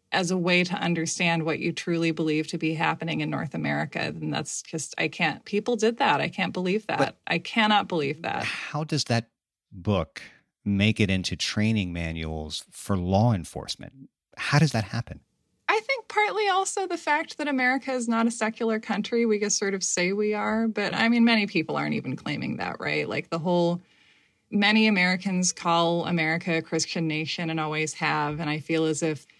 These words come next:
Speaker 1: the implicit bias toward Christian supernatural events is very strong and very visible in this. I mean, honestly, I am baffled still. And I'm sure that a lot of people in law enforcement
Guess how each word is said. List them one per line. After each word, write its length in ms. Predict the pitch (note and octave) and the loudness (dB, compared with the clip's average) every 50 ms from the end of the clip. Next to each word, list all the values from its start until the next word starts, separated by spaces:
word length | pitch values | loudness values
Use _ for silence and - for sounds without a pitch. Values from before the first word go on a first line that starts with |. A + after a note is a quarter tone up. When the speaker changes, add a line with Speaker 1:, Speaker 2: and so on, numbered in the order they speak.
| _ _ _ _ _ _ _ - | _ _ _ _ _ _ _ 0
Speaker 1:
the 200 | - A3 G3+ - | 2 2 4 6
implicit 600 | A3+ A#3 A3+ A3+ - A#3 G#3 - - G#3 - F3 | 6 6 6 6 4 2 2 2 0 -2 -2 -2
bias 520 | F3 F3 E3+ E3+ E3+ E3+ E3 E3 C#3+ - | 0 0 2 2 4 2 2 2 0 -2
toward 400 | - - F3 E3 E3 D#3+ D#3 D#3 | -4 -4 -4 -2 -2 -2 -2 -4
Christian 560 | - - - F3+ F3 - - - F3+ E3 D#3+ | -6 -4 -2 0 0 0 -2 -2 -2 -2 -2
supernatural 960 | D#3+ - - F3 D#3 - E3+ E3+ D#3+ D3 D3 D#3 C#3+ - - E3+ D3+ D3 D3 D3+ | -2 0 0 0 0 -2 -2 -2 -2 -2 -2 -2 -4 -4 -4 -2 -2 0 0 -2
events 420 | D3 C#3 D#3 D3 C#3+ C#3 - - | -2 -2 -2 -2 -2 -2 -2 -4
is 140 | - D#3 D3 | -4 -4 -4
very 320 | C#3+ D#3 D3+ D3 D3 D3 D3 | -2 -2 0 0 0 0 0
strong 560 | C#3+ - - - D3+ C#3+ C#3 C#3 D3 - - | 0 -2 -2 -2 -4 -2 -2 -2 -4 -4 -4
and 140 | - D#3+ D3 | -4 -6 -6
very 260 | - - B2+ C3+ C#3+ | -6 -4 -4 -4 -4
visible 640 | C#3 - - C#3 D3+ D3 - - - - - F3 E3+ - - | -4 -4 -6 -6 -6 -8 -8 -8 -6 -6 -6 -8 -10 -8 -6
in 180 | E3+ D#3 D3 | -6 -4 -4
this. 360 | C3 D3+ D#3+ D#3 D3+ - - - | -4 -6 -8 -8 -8 -10 -6 -4
I 120 | - F#3+ | -2 0
mean, 160 | G3 G3 G3+ | 2 2 2
honestly, 520 | F#3+ G3 A3 B3 B3+ B3+ A3+ - A#3 G#3 G3+ | 4 4 4 6 4 4 2 2 4 4 4
I 120 | F#3 F#3+ | 4 4
am 180 | F#3+ F#3+ G3 F#3+ | 4 4 4 4
baffled 540 | F3 G3 F#3+ G#3 A#3 A#3 - A#3+ A#3 F#3+ - | 4 4 4 4 4 4 2 2 2 2 2
still. 680 | - - - - A3+ B3 B3 F3 D3 - - F#3 F3+ - - - - - - - - _ | 0 0 2 2 4 4 4 2 2 0 -2 -4 -6 -10 -16 -20 -20 -20 -20 -20 -12 _
And 140 | - F#3+ F#3 | -2 0 2
I'm 100 | F#3 F#3+ | 2 2
sure 240 | F#3 - - G#3 G3+ | 2 2 2 2 2
that 80 | G#3+ G#3 | 2 2
a 60 | G3+ | 2
lot 200 | F#3+ F#3+ F3+ G3 | 4 4 2 2
of 120 | G#3 F#3+ | 0 -2
people 420 | - - G3 F3+ F3+ F#3+ F#3 F3+ F3 | -2 -2 0 0 2 2 2 2 2
in 220 | - - F3+ F3 | 2 2 2 2
law 160 | E3+ E3 E3+ | 2 2 2
enforcement 800 | E3+ F3 F3 - F#3 E3+ E3+ - - - F3 E3 D#3+ D3+ - | 2 0 0 0 -2 -2 -2 -2 -2 -2 0 0 0 -2 -4